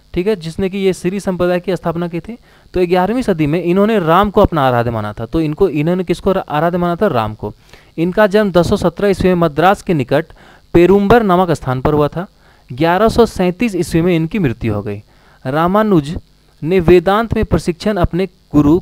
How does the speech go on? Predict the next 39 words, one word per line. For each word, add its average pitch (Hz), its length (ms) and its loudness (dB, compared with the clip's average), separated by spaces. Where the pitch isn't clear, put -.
कांचीपुरम 175 640 0
के 147 160 -2
यादव 151 360 4
प्रकाश 147 400 0
से 240 100 -4
प्रास-, 120 360 -2
के, 220 180 2
से 247 220 -2
प्राप्त - 360 0
किया 107 160 -8
था। 110 100 -10
ठीक 175 240 -4
है, 165 100 -4
अब 156 120 -4
next 214 280 -6
है 233 60 0
कवि 214 320 0
रामानंद। 113 520 -2
तो 175 100 0
जो 196 200 2
क-, - 100 -10
रामानंद 185 640 -2
थे 208 40 0
उनका 202 260 -2
जन्म 196 220 -2
हुआ 202 120 0
था 202 120 -2
बारह 156 260 2
सौ 190 120 -6
निन्यानवे 160 340 -2
ईस्वी 190 200 -4
में। 196 100 -4
कहाँ 175 300 -2
पे? 254 140 -2
तो 220 100 4
प्रयाग 143 420 0
में 110 140 -4
हुआ 104 160 -6
था। 107 200 -14